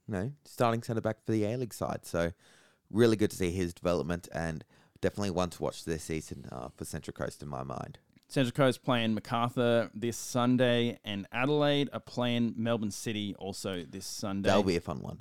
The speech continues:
Speaker 1: Adelaide, Melbourne City.
Speaker 2: That will be fun. Uh, moving along, Macarthur, Brisbane Roar. Not much to say for me about this game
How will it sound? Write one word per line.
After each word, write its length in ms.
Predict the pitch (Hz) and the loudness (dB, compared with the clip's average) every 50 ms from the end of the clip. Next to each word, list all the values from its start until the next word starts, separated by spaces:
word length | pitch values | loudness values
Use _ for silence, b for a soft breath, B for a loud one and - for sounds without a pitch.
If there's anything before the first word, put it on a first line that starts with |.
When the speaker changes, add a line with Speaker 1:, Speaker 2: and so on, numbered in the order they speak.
| - - | -10 -8
Speaker 1:
Adelaide, 300 | 78 85 82 78 78 78 | -2 0 2 2 2 2
Melbourne 260 | 73 71 69 64 64 | 0 -2 -4 -6 -8
City. 300 | - - 78 55 58 - - | -6 -6 -6 -6 -6 -8 -8
Speaker 2:
That 160 | - 101 - 98 | -8 -8 -8 -8
will 100 | 98 87 | -8 -8
be 120 | 87 98 | -10 -12
fun. 340 | - - - 110 107 107 104 92 | -12 -6 -2 -2 0 0 0 -2
Uh, 140 | 101 107 | -2 -2
moving 320 | 104 120 131 127 123 123 - _ - | 2 2 4 4 4 2 0 _ -8
along, 380 | 113 110 113 113 120 117 101 - - | -4 0 2 2 2 2 0 -2 -6
Macarthur, 580 | 113 - - - 135 139 139 139 - 143 123 | -8 -6 0 2 2 2 2 2 2 2 2
Brisbane 500 | 110 - - 160 165 151 - 139 120 113 | 2 0 0 0 0 0 0 -2 0 0
Roar. 580 | 110 117 131 151 175 180 175 175 170 165 151 b b 131 b b b b b b b b b b b b b b b b _ _ _ _ _ _ _ _ _ _ _ b b b b b b b b b b b b | 2 4 4 6 8 8 10 10 10 10 8 b b -20 b b b b b b b b b b b b b b b b _ _ _ _ _ _ _ _ _ _ _ b b b b b b b b b b b b
Not 400 | - 196 196 208 208 185 - - _ - | -8 -6 0 0 0 0 0 -4 _ 0
much 500 | 120 139 135 135 131 - - - - - | 4 6 6 6 6 4 0 -6 -6 -6
to 120 | - 123 | -6 -6
say 440 | - - 135 120 117 117 120 120 113 | -4 0 0 2 2 4 2 2 0
for 220 | 107 - - 127 | -2 -2 2 4
me 460 | 117 117 117 120 120 120 123 117 - - | 6 6 6 6 6 4 4 2 0 -6
about 420 | 107 104 104 - 117 107 101 - 110 | -12 -12 -6 -4 -2 -2 -2 -4 -6
this 180 | 110 101 - - | -8 -8 -6 -4
game 460 | 139 120 107 107 110 110 110 107 | -2 -2 0 0 0 0 -2 -2